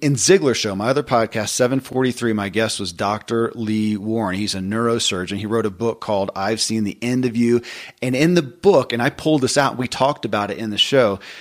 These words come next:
he said not to diminish the sadness, but it is, but is it a true accident if someone is hurt because he drives under the influence or doesn't wear a seatbelt, uh, or someone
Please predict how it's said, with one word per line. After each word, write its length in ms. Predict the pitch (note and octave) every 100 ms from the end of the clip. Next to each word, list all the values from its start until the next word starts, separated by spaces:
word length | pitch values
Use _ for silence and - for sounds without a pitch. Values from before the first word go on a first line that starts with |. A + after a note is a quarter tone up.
| -
he 140 | - D3
said 340 | - B2 A#2 -
not 440 | A#2+ C3 D#3+ -
to 340 | - F3+ E3 -
diminish 580 | A#2 A2 A2 C3 C#3+ -
the 100 | A2+
sadness, 720 | - A#2+ A2 A#2 E2+ D2+ -
but 160 | A#2+
it 120 | A2+
is, 100 | A2+ - A#2
but 220 | B2+ -
is 180 | D3+ D#3+
it 80 | F3
a 80 | C3+
true 240 | - D3
accident 360 | B2+ C#3+ G#2 A#2
if 60 |
someone 300 | - A#2+ A#2+
is 120 | G#2 -
hurt 400 | - D#3+ G2+ - - - -
because 280 | B2 C3 A#2
he 100 | A2
drives 400 | G#2+ A2+ A#2 A#2
under 120 | A2+
the 120 | G#2
influence 600 | - A#2+ A#2 G#2 F#2+ F2+
or 40 | F#2
doesn't 260 | A2 A#2 -
wear 160 | A2
a 40 | G2
seatbelt, 800 | - C3 B2+ - G2+ F#2+ - - - - - -
uh, 320 | G#2 G2+ F#2+ -
or 180 | A#2+ G#2+
someone 520 | C3 B2+ A#2 A2+